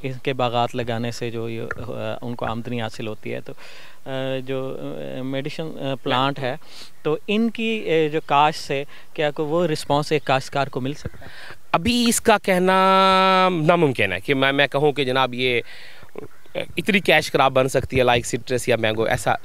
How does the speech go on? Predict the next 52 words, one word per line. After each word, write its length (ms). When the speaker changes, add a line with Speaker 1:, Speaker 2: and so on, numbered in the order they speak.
Speaker 2:
क्योंकि 160
हमारे 260
मसला 280
यही 240
है 80
कि 60
पहले 180
हमने 160
बात 240
की 140
marketing 520
channels 380
नहीं 260
है, 100
ठीक 140
है 60
ना। 60
हमारे 220
काफ़ी 300
सारे 220
ऐसे 260
medicinal 380
plant 240
हमारे 240
मुल्क 200
के 80
अंदर 140
होते 200
हैं, 120
सौंफ 380
है, 240
इस 80
सब 220
गोल 240
की 120
एक 80
बड़ी 160
example 400
है, 60
हम 280
उनको 480
value 360
ऐड 180
ही 60
नहीं 100
कर 140
सकते। 360
उसका 180
पता 180
क्या 140
होता 180
है? 80